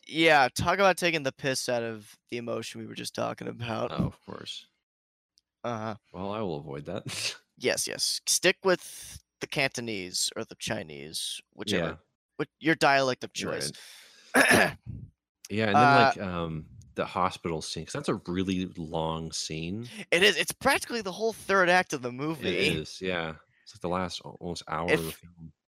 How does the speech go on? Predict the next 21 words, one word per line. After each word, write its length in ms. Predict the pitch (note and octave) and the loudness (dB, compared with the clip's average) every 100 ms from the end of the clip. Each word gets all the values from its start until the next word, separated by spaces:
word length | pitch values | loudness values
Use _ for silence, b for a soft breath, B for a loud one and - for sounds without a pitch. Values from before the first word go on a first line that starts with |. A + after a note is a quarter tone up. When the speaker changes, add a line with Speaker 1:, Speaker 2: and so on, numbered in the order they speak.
| - | -6
Speaker 1:
Yeah. 240 | C#3+ B2 - b - | -2 -2 -4 b -14
It, 180 | C#3+ F3 | -2 -2
it 80 | - | 0
felt 280 | - G#3+ | 4 6
like 180 | C#4 A#3 | 6 2
a 80 | B2 A2 | 2 -4
James 380 | - C3+ C#3+ B2 | -4 -2 -2 -6
Bond 380 | G2+ A2+ A#2 B2+ | -6 -4 -4 -4
movie, 340 | A2 D#2 F#2 | -8 -6 -6
'cause 240 | - C3+ C3 | -2 -2 2
there's 200 | F3+ - | 4 4
cer-, 240 | G#3+ A#3 - A3 B | 4 4 2 -10 B
some 180 | G#3+ | 2
of 80 | A3+ | 4
the 40 | F#3+ | 4
James 260 | F3 F3 | 6 6
Bond 200 | C#3+ D3+ | 6 4
movies 220 | C3+ C3 - | 2 0 2
end 180 | C#3 | 2
with 120 | C#3 | 2
a 60 | A#2 | -2